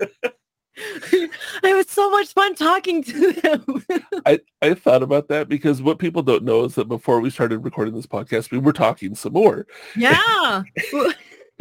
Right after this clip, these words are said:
Speaker 2: And that's why I was like, "Wait, let's just start recording,"
Speaker 1: We,
Speaker 2: because
Speaker 1: yeah,
Speaker 2: I'm
Speaker 1: we
Speaker 2: like,
Speaker 1: got <laughs>
Speaker 2: "We're gonna talk for an hour," and be like, "Oh, crap, we should have recorded that." <laughs>
Speaker 1: Yeah. <laughs>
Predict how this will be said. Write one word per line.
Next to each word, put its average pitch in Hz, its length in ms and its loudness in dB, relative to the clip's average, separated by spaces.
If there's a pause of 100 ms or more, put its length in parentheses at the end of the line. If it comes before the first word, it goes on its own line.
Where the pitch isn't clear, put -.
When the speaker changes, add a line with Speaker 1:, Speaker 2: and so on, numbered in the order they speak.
(200)
Speaker 2:
And 147 120 4
that's 170 200 6
why 202 100 6
I 180 40 8
was 175 100 6
like, 156 160 6
"Wait, 139 260 4
let's 131 160 0
just - 240 -14
start 143 260 2
recording," 147 420 0
Speaker 1:
We, 98 160 -8
Speaker 2:
because 294 180 2
Speaker 1:
yeah, - 60 6
Speaker 2:
I'm 269 60 4
Speaker 1:
we 339 200 6
Speaker 2:
like, 339 160 -2 (200)
Speaker 1:
got 339 280 0
<laughs> - 0 -
Speaker 2:
"We're 190 120 6
gonna 220 200 4
talk 160 280 0
for 180 140 -4
an 160 60 -4
hour," 175 140 0
and 170 80 -4
be 151 100 0
like, 139 180 0
"Oh, 131 160 0
crap, - 300 -8
we 127 80 -14
should - 160 -14
have 113 80 -12
recorded 120 320 -8 (100)
that." - 200 4
<laughs> - 40 -20
Speaker 1:
Yeah. 359 240 2 (1300)
<laughs> 311 60 -6